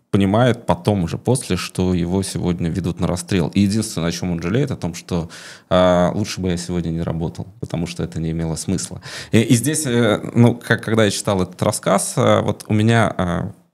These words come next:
такое ощущение было, что он на самом деле побеждает психологически. Он, э, да, он принимает эту смерть, да, он в каком-то смысле, э, уже так фаталистически относится, но он не сдается.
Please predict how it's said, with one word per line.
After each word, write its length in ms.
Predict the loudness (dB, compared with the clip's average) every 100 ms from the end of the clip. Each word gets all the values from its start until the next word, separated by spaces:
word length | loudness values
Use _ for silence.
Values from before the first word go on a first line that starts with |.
| -12
такое 340 | -8 2 2 2
ощущение 360 | -2 -2 0
было, 180 | 0 -2
что 160 | 0 0
он 80 |
на 80 | 0
самом 200 | 0 0
деле 200 | 2 2
побеждает 640 | 2 2 2 2 2 2 -4 -18 -10
психологически. 1000 | -8 0 0 2 -2 -4 -8 -8 -8 -8 -4
Он, 280 | 0 0 2
э, 340 | 4 4 4 -2 4
да, 200 | 8 8
он 160 | 8
принимает 520 | 6 4 4 4 2
эту 140 | 0 -6
смерть, 340 | 0 2 4
да, 140 | 2 2
он 60 |
в 40 | 0
каком-то 300 | -4 -2 -4
смысле, 480 | -2 -2 -2 -6 -8 -10 -14 -16 -2
э, 600 | 4 6 6 4 2 0 -2
уже 240 | -2 -2
так 220 | -4 -12 -20 _
фаталистически 800 | -4 2 4 2 0 -4 -4 -4
относится, 560 | -2 -2 -4 -6 -10 -12 _ -4
но 340 | 2 4 6
он 200 | 6 4
не 80 | 2
сдается. 680 | 2 4 4 4 0 -6